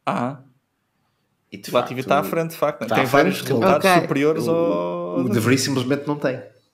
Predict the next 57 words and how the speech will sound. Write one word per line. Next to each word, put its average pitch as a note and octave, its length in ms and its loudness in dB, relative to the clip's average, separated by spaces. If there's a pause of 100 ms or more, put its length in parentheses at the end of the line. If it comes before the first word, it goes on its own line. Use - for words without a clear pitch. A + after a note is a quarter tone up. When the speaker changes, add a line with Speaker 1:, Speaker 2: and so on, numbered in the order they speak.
(140)
Speaker 2:
Não A#2 140 -10
tem A#2+ 160 -8
outro G#2+ 280 -12
Speaker 3:
Pois. F3+ 140 -4
Speaker 2:
resultado. A2+ 300 -12 (800)
Speaker 3:
Ok. E3+ 240 -10
Speaker 2:
Daí, F#2+ 520 -6
daí G2 240 -8
o F#2+ 100 -10
De G2 100 -10
Vries F#2+ 240 -10
estar F#2 280 -12
em G2 80 -12
vigésimo F#2 320 -12
primeiro. G#2+ 420 -10 (800)
Speaker 1:
Acho G3+ 120 2
Speaker 3:
No G#3 80 2
Speaker 1:
que - 40 4
a - 40 6
Speaker 3:
campeonato A3+ 300 2
Speaker 1:
AlphaTauri A#2 180 2
já B2 80 2
está E3 160 0
a - 20 4
Speaker 3:
construtores. A#2 280 2
Speaker 1:
equacionar A#2+ 600 0
a, B2 800 -2
a - 20 -10
contratação B2 560 -6
do B2 140 -6
De B2+ 120 -10
Vries B2 280 -8
neste A#2 220 -12
momento. G#2+ 260 -10 (1300)
Speaker 3:
Por - 100 -16
favor, E3+ 360 -4 (180)
de, F3+ 200 -4
Speaker 2:
Do E3+ 100 -4
Speaker 3:
nem F3+ 140 -2
Speaker 2:
De - 120 -6
Speaker 3:
me E3+ 40 -2
dê E3 60 -2
Speaker 2:
Vries. E3+ 140 -2
Speaker 3:
ideias. D#3+ 180 -6
Speaker 2:
Não, B2+ 80 0
do G#2 120 -4
Latifi. G#2 240 -4
Speaker 1:
Sim, G3+ 60 0
está - 140 -4
tá A#2 160 0
a - 20 -4
pensar B2 260 -2
já B2 140 -2
no C3 80 -6
Latifi, D3 420 -4
né? C3+ 140 -6
Tá, - 100 -6